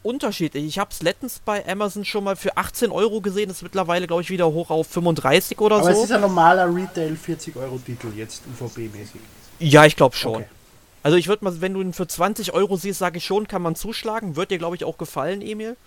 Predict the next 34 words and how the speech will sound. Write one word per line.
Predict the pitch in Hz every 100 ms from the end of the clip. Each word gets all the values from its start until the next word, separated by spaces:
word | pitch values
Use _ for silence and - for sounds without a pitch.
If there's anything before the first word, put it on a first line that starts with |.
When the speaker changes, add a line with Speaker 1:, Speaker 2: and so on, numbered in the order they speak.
| -
Speaker 2:
Mhm. | 170 214 262 _
Speaker 1:
Also | 160 156 180 -
als | 165 -
Kirby-Fan | 175 185 202 - 185 190 185 151
sowieso | 151 180 214 202 208 226
sollte | 190 190 208
man | 185 190 190 -
da | 170
mal | 185
reinschauen. | 156 170 190 - 175 180 - - -
Aber | 151 160
wenn | 156 185
man | 175
jetzt | 170
zum | 160
Beispiel | 156 180
noch | 160 156
nie | 175
ein |
Kirby-Spiel | 160 165 165 - 151 160
gespielt | 151 143 - 160 160
hat, | 147 -
dann | 139 143
eher | 135 131 131
Triple | - 151 - 143
Deluxe | 135 127 131 - -
oder | 104 139 131
Planet | 127 - 131 127
Robobot | 139 147 131 127 -
für | 131
den |
drei | 127 127
D | 127
S | 117 131